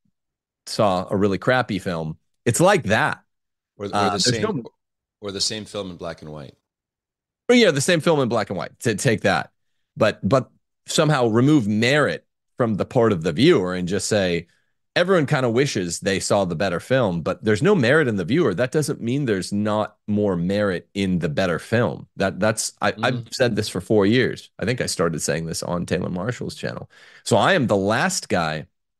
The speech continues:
Speaker 1: to be, ever have approached condemning Novus Ordo Catholics. I'm saying this seems to be part of the, um, architectonic or the, the teleology involved by what they did during and after Vatican two.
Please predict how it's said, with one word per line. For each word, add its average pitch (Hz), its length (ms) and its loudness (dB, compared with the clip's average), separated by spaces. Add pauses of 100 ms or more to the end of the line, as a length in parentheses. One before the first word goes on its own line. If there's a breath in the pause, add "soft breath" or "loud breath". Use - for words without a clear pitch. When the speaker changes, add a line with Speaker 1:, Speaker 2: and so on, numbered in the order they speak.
(600)
Speaker 1:
to - 80 -4
be, 95 300 -6
ever 156 340 2
have 117 500 -2
approached 117 720 -2
condemning 92 800 -4 (600)
Novus 101 360 4
Ordo 90 240 2
Catholics. - 600 -4
I'm 90 140 -2
saying 90 280 0
this - 140 -2
seems 92 300 -2
to - 80 -6
be 85 140 0
part 87 280 0
of 76 120 -4
the, 73 400 -4
um, 60 320 -6 (200)
architectonic 92 880 -2
or 78 80 -2
the, 73 140 -6 (240)
the - 60 -10
teleology 85 920 0 (380)
involved 90 480 2
by 82 180 0
what 82 460 0
they 85 220 0
did 95 640 0 (600)
during 92 360 0
and 78 80 -4
after 73 580 -4
Vatican 80 360 -2
two. - 180 -2